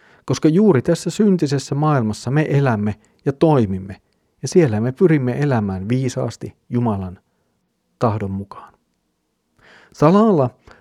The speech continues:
olemme kuitenkin saaneet huomata, että ei tässä ole vielä kaikki. Jumalalla on suunnitelmansa, ja lopulta hän vie meidät paikkaan,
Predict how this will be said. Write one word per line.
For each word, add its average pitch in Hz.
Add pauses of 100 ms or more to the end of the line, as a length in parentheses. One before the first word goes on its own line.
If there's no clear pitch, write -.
(140)
olemme 170
kuitenkin 151
saaneet 127
huomata, 120
että -
ei 139
tässä -
ole 165
vielä 165
kaikki. - (640)
Jumalalla 156
on 113
suunnitelmansa, 117 (420)
ja 127
lopulta 165
hän 143
vie 185
meidät 156
paikkaan, 127